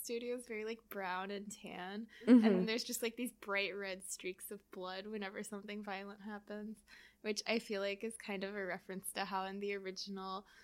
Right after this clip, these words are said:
Speaker 1: like, the blood is super bright red. Like, it's famous for not really being the color of blood. It's, like,
Speaker 2: Mm.
Speaker 1: scarlet.
Speaker 2: That's so cool. I also wondered, I'm like,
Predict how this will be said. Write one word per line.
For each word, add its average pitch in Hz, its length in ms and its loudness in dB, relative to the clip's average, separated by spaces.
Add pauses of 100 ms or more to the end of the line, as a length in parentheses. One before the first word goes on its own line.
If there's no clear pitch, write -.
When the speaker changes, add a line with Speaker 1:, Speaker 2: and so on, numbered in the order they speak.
(200)
Speaker 1:
like, 208 340 2
the 226 120 4
blood 190 460 0
is 208 180 2
super 196 500 -2
bright 190 340 -2
red. 180 380 -2
Like, 240 180 6
it's 247 200 2
famous 196 400 2
for 226 140 2
not 190 340 2
really 190 280 2
being 175 320 -2
the 185 80 -4
color 175 360 -2
of - 200 -10
blood. 170 300 -4
It's, 180 80 4 (140)
like, 214 140 12
Speaker 2:
Mm. 196 240 8
Speaker 1:
scarlet. 185 520 -2 (720)
Speaker 2:
That's - 180 -2
so 190 160 0
cool. - 360 -6
I 226 120 10
also 277 300 12
wondered, 202 340 10
I'm 190 180 8
like, 202 200 8